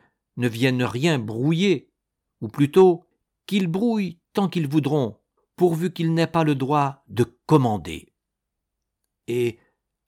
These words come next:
avec cet admirable esprit d'organisation spontanée que le peuple, et surtout la nation française, possède à un si haut degré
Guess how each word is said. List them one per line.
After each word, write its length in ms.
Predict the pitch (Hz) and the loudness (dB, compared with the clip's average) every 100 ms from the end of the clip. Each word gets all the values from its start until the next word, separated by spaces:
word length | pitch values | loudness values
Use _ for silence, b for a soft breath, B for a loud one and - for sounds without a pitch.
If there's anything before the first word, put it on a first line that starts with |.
| _ _ | _ _
avec 280 | 113 123 - | -4 -4 0
cet 220 | 120 - | -2 0
admirable 580 | 143 135 135 160 127 127 | -2 0 2 2 2 0
esprit 380 | - - 143 | -2 -4 -4
d'organisation 920 | 123 120 113 123 123 117 127 - 135 117 | 0 -2 -2 -4 -2 -2 -2 -2 -4 -4
spontanée 840 | - - 127 123 160 202 196 135 | -8 -4 -2 2 2 4 2 0
que 100 | 135 | 0
le 160 | 127 127 | 0 0
peuple, 500 | 160 147 - 123 113 b b b b _ | 2 2 0 -6 -6 b b b b _
et 80 | 101 | -10
surtout 340 | - 127 - 165 | -6 -6 -2 -2
la 100 | 131 | 0
nation 320 | 127 - 147 | -2 -2 -6
française, 800 | - 123 - 123 104 95 104 - _ _ _ _ | -4 -6 -2 -2 -2 -8 -18 -20 _ _ _ _
possède 460 | 170 170 202 160 | 0 2 0 0
à 80 | 123 | 0
un 140 | 120 113 | 0 -2
si 280 | - - | -4 -2
haut 160 | 226 151 | 0 0
degré 420 | 131 143 165 151 | 0 0 2 0